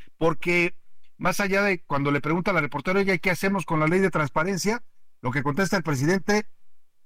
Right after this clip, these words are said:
híjole, el presidente o se está descomponiendo ante tanta presión,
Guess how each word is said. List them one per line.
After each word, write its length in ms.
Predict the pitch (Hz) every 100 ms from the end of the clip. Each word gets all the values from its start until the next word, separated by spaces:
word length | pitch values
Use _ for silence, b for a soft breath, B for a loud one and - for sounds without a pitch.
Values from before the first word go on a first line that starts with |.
| -
híjole, 380 | 151 160 123 110
el 80 | 120
presidente 580 | 131 160 190 214 202 - -
o 160 | - 135
se 80 | 139
está 180 | 120 190
descomponiendo 840 | 180 156 123 135 170 175 165 208 -
ante 300 | 123 113 117
tanta 360 | 147 151 151
presión, 540 | 123 113 - 139 180